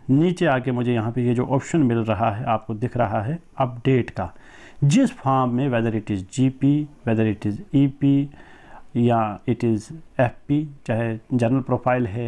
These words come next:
एनरोलमेंट प्रोफाइल है, स्टूडेंट फैसिलिटी फॉर्म है, हर एक को आपने क्या करना है, you have to update। नीचे आएगा अपडेट का ऑप्शन, जो ही आप अपडेट करोगे ऊपर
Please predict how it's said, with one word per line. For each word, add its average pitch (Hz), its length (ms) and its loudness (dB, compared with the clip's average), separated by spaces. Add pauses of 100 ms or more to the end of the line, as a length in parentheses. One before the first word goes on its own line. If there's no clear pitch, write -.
(160)
एनरोलमेंट 123 380 0
प्रोफाइल 120 360 0
है, 117 160 -4
स्टूडेंट 117 400 -2
फैसिलिटी 120 540 -2
फॉर्म 110 280 0
है, 180 180 -2 (440)
हर 196 180 2
एक 170 180 0
को 147 80 0
आपने 123 260 0
क्या 113 160 -2
करना 113 280 -2
है, 139 160 -2
you 123 140 0
have 104 180 -2
to - 200 -8
update। 120 520 -2
नीचे 131 260 0
आएगा 113 240 2
अपडेट 113 300 -2
का 127 120 -2
ऑप्शन, 139 260 0
जो 143 80 4
ही 170 120 4
आप 170 180 2
अपडेट 120 340 -2
करोगे 135 320 -2
ऊपर 135 300 -4